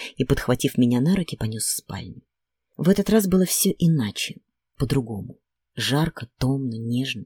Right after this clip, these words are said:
и безумно долго. Все, что он делал с моим телом сейчас, разрывало шаблон того, что происходило между нами прежде.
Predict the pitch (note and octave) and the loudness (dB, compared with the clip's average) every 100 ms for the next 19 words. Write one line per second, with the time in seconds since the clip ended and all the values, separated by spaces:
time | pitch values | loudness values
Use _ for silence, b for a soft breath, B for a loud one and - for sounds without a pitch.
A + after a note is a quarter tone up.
0 | - - A#2 B2+ F3 D#3+ D#3+ G#2+ F#2 F2+ | -10 -4 0 2 2 2 0 -2 -4 -8
1 | - _ _ B B B B B - F#3+ | -14 _ _ B B B B B 4 4
2 | - F#3+ F3 F#3+ F#3+ E3+ - F3 F3+ - | 6 6 6 6 4 4 2 2 2 2
3 | A3 G3+ F3 - E3 - A3+ - B B | 2 2 0 -2 -2 -2 -2 -4 B B
4 | B D#3 - F3 G#3 G3 - F3 F3 F#3+ | B 6 6 6 4 4 2 4 6 6
5 | F3+ F3 G3 - E3+ E3+ - D#3+ E3 D#3 | 4 2 0 -2 0 0 0 0 0 0
6 | D#3 D3+ D3+ D3+ C#3+ - G#2+ - | 0 -2 -4 -4 -4 -2 -2 -6